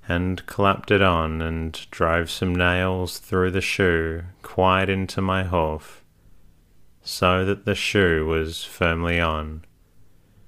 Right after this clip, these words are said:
My feet felt very stiff and heavy, but in time I got used to it. And now, having got so far, my master went on to break me to harness.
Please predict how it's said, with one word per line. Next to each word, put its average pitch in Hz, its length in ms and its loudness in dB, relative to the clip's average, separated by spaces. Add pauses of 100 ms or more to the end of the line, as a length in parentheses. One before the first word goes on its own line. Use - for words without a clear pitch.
(320)
My 95 260 0
feet 101 480 -2
felt 95 460 2
very 92 440 0
stiff - 520 -2
and 90 120 -2
heavy, 80 640 -2 (320)
but 87 340 0
in 87 180 0
time 92 640 0
I 95 260 0
got 98 140 0
used 98 440 -2
to 78 180 -4
it. 78 200 -8 (1500)
And 98 420 0
now, 104 520 2
having 101 460 0
got 90 300 0
so 90 320 0
far, 80 640 0 (840)
my 92 240 2
master 92 600 0
went 98 380 0
on 92 380 -2
to - 160 -4
break 87 520 0
me 85 320 -2
to 90 160 -6
harness. 80 840 -4